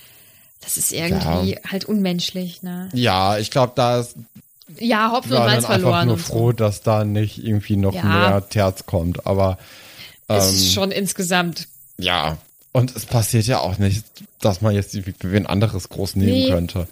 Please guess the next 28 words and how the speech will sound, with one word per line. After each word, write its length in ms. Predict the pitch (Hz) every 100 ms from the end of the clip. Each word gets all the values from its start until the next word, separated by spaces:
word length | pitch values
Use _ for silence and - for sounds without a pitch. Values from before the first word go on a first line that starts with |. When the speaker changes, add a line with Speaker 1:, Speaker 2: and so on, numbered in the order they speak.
| -
Speaker 1:
Nee, 160 | 269
Speaker 2:
Man 100 | 247
könnte 180 | - 202
Speaker 1:
Auswahl 40 | 320
hat 40 |
Speaker 2:
vielleicht 200 | 302 180
Speaker 1:
man 80 | 277
jetzt 40 | 269
Speaker 2:
Tonks 240 | 170 208
Speaker 1:
nicht. 100 | 202
Speaker 2:
nehmen 300 | 156 160 160
für 200 | 156 143
die, 300 | 127 127 120 - - - - _
für 120 | -
die 140 | 123 120
Fahrt, 600 | - 147 147 160 - -
dass, 280 | - 120 -
äh, 480 | - 131 123 120 -
dass 280 | 123 117 -
die 140 | 123
Dursleys 520 | 120 127 135 - 120
jetzt 200 | 117 110
hier 300 | - 127 123
einmal 300 | 117 123 120
durch 180 | 117 113
die 100 | 110
Walachei 540 | 117 110 107 120 131 131
müssen 580 | 131 123 - 135 127